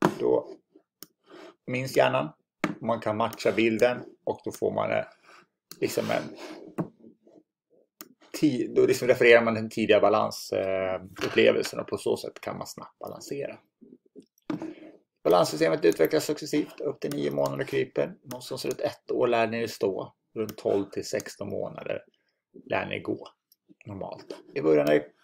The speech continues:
vingligt och korta strapatser kan man säga på ett litet barn, så står de och håller i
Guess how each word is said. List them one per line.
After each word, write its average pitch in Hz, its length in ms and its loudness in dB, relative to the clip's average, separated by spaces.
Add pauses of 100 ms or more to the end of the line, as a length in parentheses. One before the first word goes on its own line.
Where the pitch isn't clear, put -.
(260)
vingligt 151 420 4
och - 160 -6
korta 151 320 2 (240)
strapatser - 540 -2
kan - 160 -12
man 147 80 -8
säga 156 120 -4
på 151 100 -2
ett 143 80 -6
litet 143 180 -8
barn, 139 320 2
så - 140 -14
står 143 140 -2
de 69 140 -2
och - 60 -4
håller 64 360 0
i - 400 -10